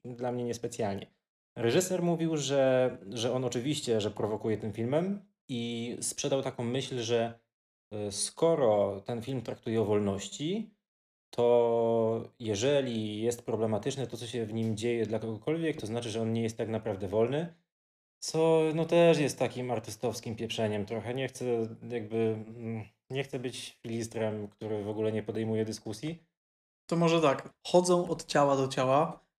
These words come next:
Speaker 2: e, i ich jedynym celem, zadaniem jest po prostu spróbowanie każdej możliwej przyjemności seksualnej, jaka przyjdzie im do głowy.
Speaker 1: Natomiast to chodzenie, to mi się podobało, w sensie ja, ja byłem, to jest jedna rzecz, która w tym filmie na-, naprawdę do mnie trafiła,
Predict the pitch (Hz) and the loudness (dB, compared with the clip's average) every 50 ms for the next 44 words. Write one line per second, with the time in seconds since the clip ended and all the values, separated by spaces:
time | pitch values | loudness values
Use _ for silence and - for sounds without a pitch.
0 | _ _ - - 143 135 135 127 131 143 147 147 139 135 135 135 131 131 135 - | _ _ -2 2 2 4 4 2 2 0 0 -2 -2 -2 -2 -4 -4 -4 -6 -4
1 | 156 147 - - 143 135 151 156 156 147 147 143 139 135 135 131 127 127 - - | -6 -6 -4 -4 -2 -2 0 0 2 2 2 2 2 0 0 -2 -4 -6 -6 -8
2 | - - 156 160 170 170 151 147 143 139 143 135 139 139 147 160 160 147 143 143 | -4 2 4 4 6 4 4 2 0 0 -2 -2 0 0 0 0 0 0 0 0
3 | 143 135 - - _ _ - 143 139 - - - 139 135 135 131 - - 147 135 | -2 -4 -6 -10 _ _ -8 -6 -6 -6 -6 -4 -4 -4 -4 -4 -4 -4 -4 -4
4 | 135 135 139 139 135 135 135 135 - 139 135 135 135 131 131 131 131 123 131 135 | -2 -2 -2 -2 -2 -4 -4 -4 -6 -6 -6 -4 -4 -4 -4 -4 -4 -4 -4 -4
5 | 131 131 127 131 - - 139 127 127 127 127 - - - 131 127 127 127 - - | -4 -4 -4 -4 -4 -4 -4 -2 -2 -4 -4 -6 -6 -6 -4 -4 -4 -6 -6 -6
6 | - - - 139 131 127 127 131 131 127 127 135 151 - _ _ _ - 156 147 | -8 -6 -4 -2 -2 0 0 0 0 -2 -2 -4 -8 -12 _ _ _ -2 0 0
7 | 143 - - - - 151 139 139 131 127 127 131 127 123 123 120 117 131 160 170 | 0 0 -4 -4 -4 -2 -2 -2 0 0 0 0 0 2 2 2 4 2 0 0
8 | - - _ _ _ _ _ _ _ _ _ _ _ - - - 131 135 131 160 | -4 -14 _ _ _ _ _ _ _ _ _ _ _ -12 -10 -10 -8 -4 -2 -2
9 | 165 165 156 - - 160 - - 165 143 151 175 190 202 196 190 - 175 185 180 | 0 0 -2 -2 -4 -4 0 0 0 2 2 2 4 2 2 0 -2 -2 -2 -2
10 | 175 190 180 180 175 160 175 165 180 180 170 165 151 156 - 143 131 131 135 143 | -2 -4 -4 -4 -4 -4 -2 2 4 4 4 4 2 0 -2 -6 -4 -2 0 0
11 | 143 175 - 147 147 139 139 151 151 151 151 - - - _ - 165 160 156 156 | -2 -2 0 -2 -2 0 2 0 0 0 0 -4 -8 -12 _ -4 -2 -2 -2 -2
12 | - 175 175 156 160 151 135 151 147 - - 143 139 - 143 143 139 139 143 147 | -2 -2 0 2 2 0 0 0 -4 -6 -6 -6 -6 -6 -6 -6 -6 -4 -4 -4
13 | 139 139 123 135 131 135 135 123 - 143 127 123 131 131 135 135 131 127 127 123 | -2 -4 -4 -4 -4 -4 -4 -2 -2 -4 -4 -4 -4 -2 -2 -2 -2 -4 -4 -8
14 | 110 113 117 131 117 - | -6 -2 0 0 0 -2